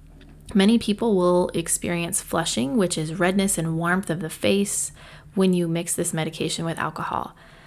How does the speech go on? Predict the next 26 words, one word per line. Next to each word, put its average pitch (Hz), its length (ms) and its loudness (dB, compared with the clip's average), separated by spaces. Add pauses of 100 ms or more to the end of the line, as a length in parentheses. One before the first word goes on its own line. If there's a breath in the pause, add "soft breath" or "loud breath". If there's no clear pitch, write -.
(320 loud breath)
However, 240 400 2
it 208 220 0
does 190 280 2
come 233 200 0
in 226 100 4
a 226 60 2
vaginal 180 420 2
insert. 196 560 -2 (360)
I 196 680 2
prefer 185 420 0
to - 140 -8
prescribe 185 580 0
the 220 60 -6
vaginal 180 400 -2
insert 170 380 -2
to - 100 -6
my 165 140 -2
patients. 277 680 -4 (640 loud breath)
The 180 200 -4
last 185 280 0
time 196 160 0
I 175 240 2
took 175 280 -2
the 180 100 0
oral 180 180 4
medication, 170 1080 -2